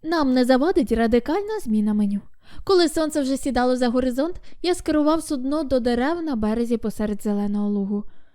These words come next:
Там ми могли поставити намети. Слон, поцмокавши губами над м'ясом, заявив,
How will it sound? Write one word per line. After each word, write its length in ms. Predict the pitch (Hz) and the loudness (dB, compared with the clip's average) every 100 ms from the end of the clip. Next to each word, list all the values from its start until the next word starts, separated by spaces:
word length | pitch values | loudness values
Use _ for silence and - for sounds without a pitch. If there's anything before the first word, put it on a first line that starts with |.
| _ _ _ - | _ _ _ 0
Там 240 | 320 403 | 0 2
ми 100 | 415 | 0
могли 300 | 349 320 269 | 0 2 2
поставити 560 | 269 233 220 214 220 214 | 2 0 0 0 0 0
намети. 440 | 208 196 196 214 - - - - - - | 0 -2 -4 -6 -8 -14 -20 -20 -20 -18
Слон, 440 | - 277 330 381 | -6 -2 0 0
поцмокавши 760 | 349 294 277 311 339 311 - | -2 -2 -2 -4 -2 -4 -2
губами 640 | 277 254 220 247 330 339 311 - | 0 0 0 0 0 -2 -4 -4
над 180 | 269 - | -4 -2
м'ясом, 480 | 240 294 330 - 294 - - - | -2 -2 -2 -4 -6 -8 -14 -10
заявив, 540 | 254 269 302 330 226 | 0 2 2 0 -2